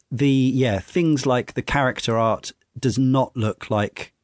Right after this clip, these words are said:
Japanese character art, and I, I, I guess that's deliberate. But it mi-, there's the overall look of the game, like, even stuff like the way the water animates and stuff like that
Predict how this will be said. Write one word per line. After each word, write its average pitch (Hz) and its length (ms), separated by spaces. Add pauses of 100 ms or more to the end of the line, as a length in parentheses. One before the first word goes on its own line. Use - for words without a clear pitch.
Japanese 110 540
character 104 460
art, 90 240
and 120 120
I, 123 220
I, 127 200
I 143 40
guess 170 240
that's - 220
deliberate. 151 480 (420)
But 131 140
it 135 100
mi-, 143 240
there's 151 640 (140)
the 143 180
overall 139 380
look 139 240
of 107 60
the 120 60
game, 123 220
like, 131 140
even 147 200
stuff - 300
like 123 180
the 123 100
way 123 180
the 113 100
water 123 460
animates 104 420
and 110 100
stuff - 220
like 113 160
that 110 220